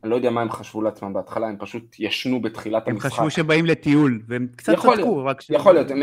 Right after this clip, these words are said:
Speaker 1: הם קצת ישנו בתחילת המשחק, לקחו את זה קצת באיזי, היו דרייבים טובים, הייתה שם החטאת פילד גול של ארבעים ושלוש יארד, אה, ו-, וגם יכלו לנצח בסוף. האינטרספשן בסוף, אני חושב שג'ורדן לאב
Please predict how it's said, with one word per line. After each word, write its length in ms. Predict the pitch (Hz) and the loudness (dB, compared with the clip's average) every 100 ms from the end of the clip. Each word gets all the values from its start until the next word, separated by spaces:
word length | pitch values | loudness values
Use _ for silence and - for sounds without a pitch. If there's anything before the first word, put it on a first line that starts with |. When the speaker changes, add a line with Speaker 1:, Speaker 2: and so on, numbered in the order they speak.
| 143 | 0
Speaker 1:
הם 280 | 156 156 | 0 0
קצת 300 | 147 - 220 | -4 -6 -6
ישנו 240 | 196 - 180 | -6 -6 -6
בתחילת 400 | 170 - 156 156 | -6 -4 -4 -4
המשחק, 380 | 143 - 151 143 | -6 -4 -4 -4
לקחו 260 | 123 - 135 | -8 -6 -6
את 60 | |
זה 80 | 131 | -6
קצת 180 | - 120 | -12 -10
באיזי, 600 | 113 117 151 139 127 117 101 | -6 -4 -4 -4 -6 -6 -4
היו 220 | 131 139 | 0 0
דרייבים 580 | 123 123 131 127 131 117 - _ | 0 2 2 0 -8 -10 -16 _
טובים, 420 | - 117 143 156 131 | -16 -8 -6 -4 -4
הייתה 360 | 117 113 127 | -6 -4 -4
שם 220 | 123 120 117 | -4 -6 -6
החטאת 400 | 107 - 113 117 | -6 -6 -6 -4
פילד 260 | 156 156 | -4 -2
גול 140 | 139 123 | -2 -6
של 220 | 127 123 | -6 -6
ארבעים 340 | 120 120 120 | -4 -6 -8
ושלוש 420 | 113 117 120 117 | -10 -8 -8 -6
יארד, 340 | 127 120 113 107 101 _ _ _ _ | -4 0 0 -2 -8 _ _ _ _
אה, 540 | 117 117 113 117 117 107 - _ _ _ _ _ | -4 -2 -2 -2 -2 -6 -12 _ _ _ _ _
ו-, 140 | 117 135 - | -8 -8 -2
וגם 280 | 151 156 214 | 2 4 6
יכלו 280 | 214 226 220 | 2 0 -2
לנצח 360 | 208 214 220 185 | -2 -2 -2 -4
בסוף. 360 | 180 98 - | -10 -12 -10
האינטרספשן 1080 | 107 104 104 107 104 107 110 110 147 - 135 | -10 -8 -8 -8 -8 -8 -8 -4 -4 -2 -8
בסוף, 320 | 113 147 147 | -6 -6 -6
אני 100 | 120 | -10
חושב 240 | - 110 | -12 -12
שג'ורדן 500 | 117 110 101 113 110 | -10 -10 -4 -2 -2
לאב 180 | 110 110 | -2 -2